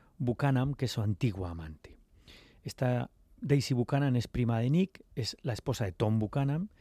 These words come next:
y simboliza ese ideal romántico. Eh, no sé cómo, la futilidad del sueño americano es bella, frívola y muy volátil emocionalmente. Luego aparecen también Tom Buchanan, que es el esposo de Daisy,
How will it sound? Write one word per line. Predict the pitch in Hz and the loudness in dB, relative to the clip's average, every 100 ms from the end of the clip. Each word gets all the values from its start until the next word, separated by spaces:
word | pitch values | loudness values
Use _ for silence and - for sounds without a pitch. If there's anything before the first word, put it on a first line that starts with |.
| - - - - | -20 -20 -20 -16
y | - 131 | -2 -2
simboliza | - 127 127 120 | 2 4 4 4
ese | 131 - | 0 0
ideal | 117 117 110 | 0 2 0
romántico. | 107 110 135 120 - - 110 127 160 _ _ - - _ - _ - | 0 4 6 4 2 -6 -4 -6 -10 _ _ -20 -20 _ -20 _ -20
Eh, | - - 180 170 - | -20 -16 -16 -16 -18
no | 196 208 151 | -18 -16 -16
sé | - | -12
cómo, | 135 139 - | -12 -12 -6
la | 151 | -4
futilidad | 131 165 127 160 151 190 127 | 0 2 6 8 8 8 4
del | 127 123 | 2 2
sueño | - 123 117 117 - | 4 6 6 4 0
americano | 113 110 107 120 110 | 0 2 2 2 2
es | 92 98 | 0 8
bella, | 135 120 120 | 8 8 4
frívola | - 151 123 113 120 135 - _ _ - _ | 6 6 8 6 2 -2 -8 _ _ -20 _
y | - 123 | -2 2
muy | 120 147 | 8 10
volátil | 113 101 90 104 82 85 | 10 8 2 -4 -8 -6
emocionalmente. | 120 101 107 90 85 82 104 | -4 -4 -6 -8 -10 -8 -6
Luego | 101 | 0
aparecen | 113 110 110 110 | 2 2 2 2
también | 110 117 113 | 4 4 2
Tom | 120 113 | 2 2
Buchanan, | 110 139 143 | 2 2 2
que | 123 | 0
es | 104 | -2
el | 104 | -2
esposo | - 110 | -2 -2
de | 107 110 131 | 0 2 2
Daisy, | 165 165 175 220 | 2 2 0 0